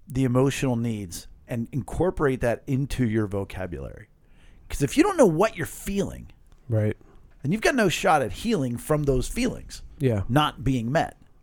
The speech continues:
Speaker 2: And we will be, sooner than later, we will have a test for you to find out what your highest emotional needs are.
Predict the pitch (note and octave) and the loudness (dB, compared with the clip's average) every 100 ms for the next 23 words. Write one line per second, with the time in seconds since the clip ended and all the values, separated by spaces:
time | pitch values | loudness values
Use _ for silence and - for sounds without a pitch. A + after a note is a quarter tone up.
0 | _ F3 F3 C#3+ A#2+ A#2 C3 C3 D3 D3 | _ 0 4 4 2 2 2 4 2 2
1 | C#3 B2 A2+ - - C3 C#3+ D#3 C3 A#2+ | 2 4 4 0 -2 4 6 6 4 4
2 | A2+ G#2+ G2+ F#2 E2+ A2 G#2 A2+ A#2 A2+ | 4 4 2 0 2 2 4 4 2 2
3 | G#2 - G#2+ F#2+ - - G#2 G2 F2 - | 0 -2 -2 -2 -4 -6 0 0 -2 -6
4 | - - - G#2+ G2+ G2 G#2 F2+ - - | -20 -20 -2 0 0 0 0 0 -4 -12
5 | - _ _ B2 G#2 A2 G2+ F#2 G#2 G2+ | -20 _ _ -2 0 0 0 0 0 0
6 | F#2 - G2+ F#2+ - D#2 E2+ D#2+ D#2+ D#2 | -2 -2 -2 -2 -2 -4 -4 -4 -4 -4
7 | - | -6